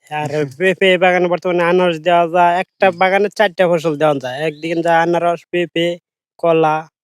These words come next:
Speaker 1: আবার মরিচও লাগান যায়।
Speaker 2: এখানে যেন কতটুকু জায়গা বললেন? এরিয়া অনেকটা বড়ই দেখতেছি।
Speaker 1: এইটুকু জায়গা আমাদের আছে, চল্লিশ কাঠা জমি আছে।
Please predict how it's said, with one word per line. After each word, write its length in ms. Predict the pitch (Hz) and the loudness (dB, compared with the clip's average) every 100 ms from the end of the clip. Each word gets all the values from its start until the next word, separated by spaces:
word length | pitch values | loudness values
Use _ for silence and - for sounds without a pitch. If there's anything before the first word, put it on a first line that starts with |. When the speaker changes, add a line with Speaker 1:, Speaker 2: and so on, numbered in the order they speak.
| _ _ | _ _
Speaker 1:
আবার 180 | 147 143 | -6 -2
মরিচও 420 | 156 170 165 156 | 2 2 2 -4
লাগান 320 | 139 127 120 | -4 -6 -10
যায়। 180 | 110 107 - | -14 -16 -10
Speaker 2:
এখানে 320 | 170 190 196 | -6 -4 -2
যেন 140 | 202 202 | 0 0
কতটুকু 360 | 226 220 196 | 0 0 0
জায়গা 200 | 185 196 | 2 0
বললেন? 340 | 190 196 208 226 | 0 2 0 0
এরিয়া 320 | 175 180 180 269 254 _ _ _ 165 | 2 4 2 -2 -14 _ _ _ -16
অনেকটা 420 | 160 170 156 160 | -14 -14 -12 -10
বড়ই 240 | 151 151 | -8 -10
দেখতেছি। 380 | 131 - - - 131 175 | -12 -18 -20 -20 -20 -6
Speaker 1:
এইটুকু 500 | 160 156 - 165 156 | -2 -2 -4 -6 -2
জায়গা 180 | 160 165 | -2 0
আমাদের 240 | 160 156 | 0 -2
আছে, 180 | 147 147 | -4 -8
চল্লিশ 420 | - 175 170 - | -8 -6 -6 -8
কাঠা 200 | 165 147 | -6 -4
জমি 220 | 139 131 123 | -4 -6 -10
আছে। 260 | 107 - | -14 -20